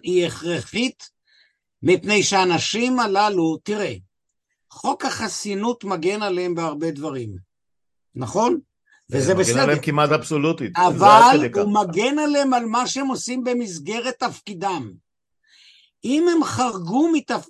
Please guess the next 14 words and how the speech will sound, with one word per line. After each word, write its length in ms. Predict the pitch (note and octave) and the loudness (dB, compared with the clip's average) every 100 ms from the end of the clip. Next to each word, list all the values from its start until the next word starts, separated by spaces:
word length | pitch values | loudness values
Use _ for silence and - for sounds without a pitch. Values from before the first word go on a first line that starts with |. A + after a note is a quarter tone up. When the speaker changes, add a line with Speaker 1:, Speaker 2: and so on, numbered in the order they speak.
| _ | _
Speaker 1:
מה 340 | G#3 C4 D#4 | -2 2 2
היא 140 | D4 C#4 | 0 -2
תפק-, 380 | A#3+ - - A#3 | -4 -6 -12 -8
מהו 380 | G#3 B3+ B3+ B3+ | -2 -2 -2 -4
תפקידם? 920 | - G3+ E3+ - F3+ E3 E3 A#3 C4 - _ _ _ _ _ | -6 -8 -8 -14 -6 0 0 0 -4 -6 _ _ _ _ _
מוגדר 1080 | A#2 F3+ A#3 F3 F3 C#3 G#3 A#3 C#4+ C#4+ C#4+ | -4 0 0 -2 -8 -4 4 6 6 4 -2
על 200 | C#4 A3 | -6 -8
ידי 540 | F#3+ F#3 D#3 G#3+ A#3+ A3+ | -2 -2 -2 -6 -6 -4
העקרונות 880 | G3+ F#3 - E3 E3 A3 C4 B3 - - | -4 -4 -6 -6 -6 -4 -4 -6 -16 -10
והחקיקה 1300 | D3+ D3+ D3+ D3+ - C3+ - D3+ F3 E3+ B3+ A#3+ - _ _ _ _ | -6 -4 -6 -10 -14 -16 -14 -14 -12 -4 0 0 -4 _ _ _ _
שבמדינות 600 | - F3 G3+ G3 A#3+ B3+ | -10 -6 -6 -6 -4 -4
אחרות 440 | - G#3 A3+ A#3 G3+ | -6 -8 -6 -6 -4
יש 160 | F3+ | -6
בחוקה, 640 | D3+ E3+ A#3+ A#3+ D4+ D#4+ | -4 -4 -4 -6 -2 0